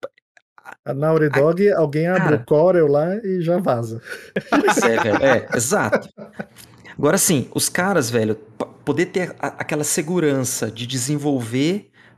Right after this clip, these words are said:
Speaker 2: tendo esse backup da grana, entendeu? De que o que, o que, isso acho que é interessante, porque o objetivo deles, e o, e o Phil Spencer já falou isso várias vezes, eles querem vender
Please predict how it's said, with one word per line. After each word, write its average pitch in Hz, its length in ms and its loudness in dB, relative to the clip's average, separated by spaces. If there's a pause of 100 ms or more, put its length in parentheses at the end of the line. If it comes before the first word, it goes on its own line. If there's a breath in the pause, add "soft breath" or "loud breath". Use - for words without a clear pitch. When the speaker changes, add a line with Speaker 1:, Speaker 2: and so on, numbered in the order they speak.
Speaker 2:
tendo 170 240 0
esse - 180 0
backup 160 840 -2 (920)
da 131 200 -2
grana, 131 600 2
entendeu? 107 640 -4 (640)
De 113 240 -6
que - 520 -2
o - 60 -4
que, 147 420 -2
o 143 80 -2
que, 165 440 -6 (140)
isso 185 300 -2
acho 208 180 0
que - 80 -2
é 151 40 2
interessante, 117 580 -2
porque 123 220 -4
o - 20 4
objetivo 139 540 -2
deles, 139 260 0
e 127 80 0
o, 117 60 -2 (120)
e - 80 -2
o 127 60 0
Phil 165 140 -2
Spencer 165 340 0
já 175 80 -2
falou 151 160 0
isso 127 140 -2
várias 113 180 0
vezes, 107 120 -2
eles 113 140 -2
querem 170 220 0
vender 156 420 0